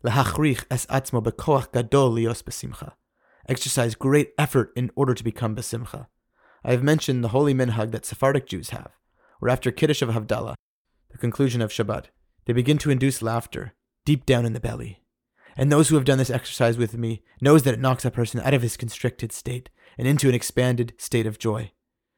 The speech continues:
Friends, as we enter this month, Adar, the month of joy, with love and revealed goodness,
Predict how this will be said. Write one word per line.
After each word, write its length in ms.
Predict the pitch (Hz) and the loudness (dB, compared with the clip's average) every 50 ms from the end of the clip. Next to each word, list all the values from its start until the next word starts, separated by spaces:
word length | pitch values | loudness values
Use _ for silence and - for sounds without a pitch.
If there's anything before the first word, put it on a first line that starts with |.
| _ _ _ _ _ | _ _ _ _ _
Friends, 320 | - - 143 139 135 123 127 | -2 2 2 2 2 2 0
as 100 | 123 123 | 0 2
we 80 | 135 | 2
enter 160 | 139 - 170 | 2 2 0
this 180 | 143 131 - - | 0 0 -2 -2
month, 340 | 120 117 117 113 - _ _ _ _ _ _ | -2 -2 -2 -4 -6 _ _ _ _ _ _
Adar, 440 | - 131 127 117 117 - - 107 - _ _ | 0 0 2 2 0 -2 -4 -8 -12 _ _
the 80 | - 123 | -2 0
month 240 | 127 131 131 - | 2 0 0 0
of 120 | 123 113 117 | -4 -6 -6
joy, 340 | - - - - 127 - _ _ _ _ _ _ _ _ | -8 -8 -8 -8 -10 -12 _ _ _ _ _ _ _ _
with 180 | - 123 107 120 | -4 -2 0 2
love 200 | 127 135 139 120 | 4 4 4 2
and 80 | 117 | 0
revealed 280 | 120 113 123 120 117 - | -2 0 0 -2 -2 0
goodness, 240 | - 123 117 113 | -2 -2 -2 -4